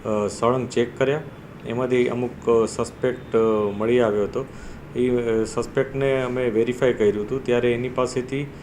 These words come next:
એક મોટરસાઇકલ મળી, જે ચોરીની હતી અને, અ, અમારી જે શંકા હતી, એ મુજબ એ ચોરી આ માર્કેટ પાસેથી જ કરેલી હતી. ત્યારબાદ એને વધુ ઊંડાણપૂર્વક પૂછપરછ કરી હતી,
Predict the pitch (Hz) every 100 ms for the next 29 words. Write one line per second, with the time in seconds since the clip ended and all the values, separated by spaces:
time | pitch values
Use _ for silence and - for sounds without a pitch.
0 | - - - 117 120 113 113 120 - 127
1 | 131 120 127 160 - 120 113 113 120 131
2 | 117 98 127 147 - - - - 110 117
3 | 123 127 - - 113 113 110 - 113 127
4 | 131 123 123 113 117 131 135 135 120 123
5 | 127 123 120 120 120 - 117 131 120 117
6 | 117 107 107 - 123 - 120 123 117 107
7 | - 98 95 92 87 90 80 - - -
8 | - - - - - 120 127 135 135 131
9 | 107 107 131 123 127 131 123 127 123 -
10 | 117 - 123 - 139 147 120